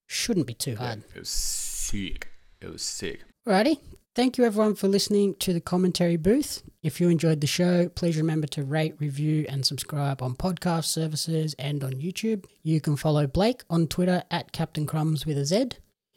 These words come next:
Speaker 1: and you can follow me on social media at Jamie Apps Media and at Pario Magazine.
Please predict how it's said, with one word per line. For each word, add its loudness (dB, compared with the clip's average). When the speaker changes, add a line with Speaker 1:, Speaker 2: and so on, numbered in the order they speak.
Speaker 1:
and 0
you 0
can -4
follow 0
me 2
on -2
social -2
media -2
at -4
Jamie 0
Apps -4
Media 0
and -2
at -4
Pario 0
Magazine. -2